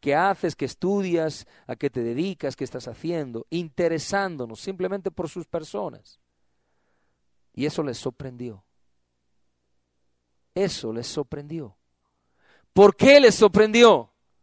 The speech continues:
Porque parece ser que servir a Dios incluye un, una categoría superior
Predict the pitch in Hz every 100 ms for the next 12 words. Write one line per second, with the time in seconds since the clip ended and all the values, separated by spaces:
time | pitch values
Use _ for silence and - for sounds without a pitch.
0 | _ _ _ _ _ _ _ - 190 240
1 | 220 240 240 240 262 247 240 226 220 233
2 | 277 254 247 247 208 190 - - - -
3 | 196 - 247 254 220 185 - - _ _
4 | 208 240 220 - _ _ 202 247 233 208
5 | 214 185 196 233 226 - 190 185 196 180
6 | 127